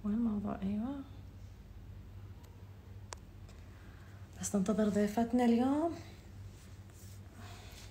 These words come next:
وينها؟ فرح، فرح.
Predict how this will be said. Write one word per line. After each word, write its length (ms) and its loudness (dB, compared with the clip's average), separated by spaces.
وينها؟ 720 2
فرح، 600 -4
فرح. 400 4